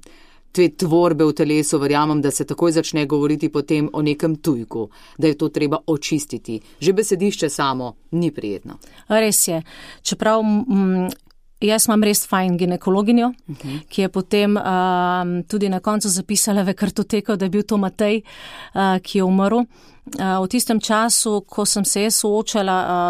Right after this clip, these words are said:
Speaker 2: s to svojo bolečino in s to svojo izgubo, a, sem bila zelo podprta z besedami, a, zakoncev Krže, ki sta dva meseca v istem,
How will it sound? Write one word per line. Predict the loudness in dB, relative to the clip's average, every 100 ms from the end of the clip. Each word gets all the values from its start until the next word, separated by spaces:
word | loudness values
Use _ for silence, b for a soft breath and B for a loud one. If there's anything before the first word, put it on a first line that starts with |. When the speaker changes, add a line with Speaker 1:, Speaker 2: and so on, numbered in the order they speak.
| 0
Speaker 2:
s | -2
to | -2
svojo | -2 0 0
bolečino | 0 -2 -2 -2 0
in |
s | -2
to | -2
svojo | 0 0 0
izgubo, | 0 -2 0 0 -2 B B B B
a, | -4 0 2 2 0 -2
sem | -2 -2 0
bila | 0 0
zelo | 0 -2
podprta | -2 -2 -2 -2 0 0
z | 0 0
besedami, | 0 2 0 0 -2 -2 -2
a, | -2 -2
zakoncev | -2 -2 -2 0 -2
Krže, | -2 -2 -2 -2
ki | -4
sta | -4 -2
dva | -2
meseca | 0 -2 -2 -2 -2
v | 0 0
istem, | 0 -2